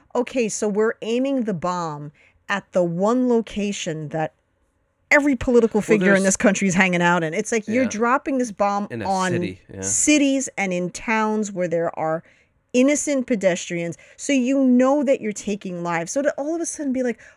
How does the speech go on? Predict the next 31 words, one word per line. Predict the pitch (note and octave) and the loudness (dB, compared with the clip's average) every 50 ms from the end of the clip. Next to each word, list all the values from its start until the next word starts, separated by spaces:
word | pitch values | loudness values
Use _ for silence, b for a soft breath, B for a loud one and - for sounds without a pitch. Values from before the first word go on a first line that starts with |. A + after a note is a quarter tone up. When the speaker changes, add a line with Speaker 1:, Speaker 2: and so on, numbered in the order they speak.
| B _ | B _
Speaker 1:
"What | _ - F4+ | _ -14 -14
have | F#4+ - - | -14 -14 -12
I | D#4 D4+ B3+ - - | -10 -10 -10 -6 -4
done?" | C4+ B3 - D4 B3 A3 | -4 -4 -2 -2 -4 -4
It's | G#3+ - A3+ - - | -4 -6 -6 -6 -6
like, | B3+ A#3+ b b b b _ - | -6 -8 b b b b _ -6
"Really?" | D4+ F#4 G4 G4+ G4+ G4+ B B B B B | -6 -6 -6 -8 -12 -14 B B B B B
It's | - - | -20 -16
kind | - - B4 B4 | -8 -6 -6 -4
of | A4 | -4
that | E4 D4 - - | -4 -6 -4 -4
thing | E4+ E4 D#4 C#4+ | -4 -4 -2 -2
where | C4+ C4+ | -2 -2
it's | C4+ - - | -2 -2 -2
like, | B3+ B3+ b b b b b | -4 -4 b b b b b
you're | - F#4 | -8 -6
smart, | F4+ - - - F4+ E4+ F4+ F4+ D#4 G#3 b b b b b b b - | -6 -8 -6 -6 -6 -4 -2 -2 -2 -2 b b b b b b b 0
but | D4+ - | 2 2
you're | C#4+ D#4 - | 2 -2 -4
kinda | - - F#4+ A4+ A#4 - | -4 -6 -4 -4 0 0
not. | B3 G3+ G#3 A#3 - - - - _ _ _ _ _ _ | 0 0 0 -2 -4 -8 -12 -14 _ _ _ _ _ _
Speaker 2:
Yeah. | - F#2+ F2 F2+ F#2+ G#2+ _ _ | -16 -14 -14 -14 -16 -18 _ _
Speaker 1:
Like, | - C#4+ B3+ | -4 -2 0
you're | C4+ D#4+ | 0 -2
smart | D#4+ - - - C#4+ C#4 D4+ D#4 D#4+ E4 | -2 -2 -4 -4 -4 -2 0 0 -2 -2
enough | F4 F4 D#4+ D#4 D#4 D#4 - _ | -2 -6 -6 -6 -6 -8 -10 _
to | - - A#3 | -8 -8 -8
build | G3+ - - A#3 A#3 A#3 A3 G3+ F#3 F3 D#3+ - - _ _ _ _ _ _ _ _ _ _ _ _ _ _ _ _ _ _ _ _ _ _ _ _ - | -8 -2 2 2 4 4 2 0 -2 -6 -8 -12 -16 _ _ _ _ _ _ _ _ _ _ _ _ _ _ _ _ _ _ _ _ _ _ _ _ 0
a | A#3 | 2
nuclear | A#3 A3+ A3+ A3+ B3 C4+ B3 - C4+ C4+ B3+ A#3+ A3 G3+ | 2 4 4 4 4 2 2 -2 -2 0 0 0 0 0
weapon, | F#3 E3+ G3 G3+ F#3+ - - - E3 D3 - B3 G#3 | 0 0 0 0 0 -2 -8 -10 -10 -10 -14 -18 -20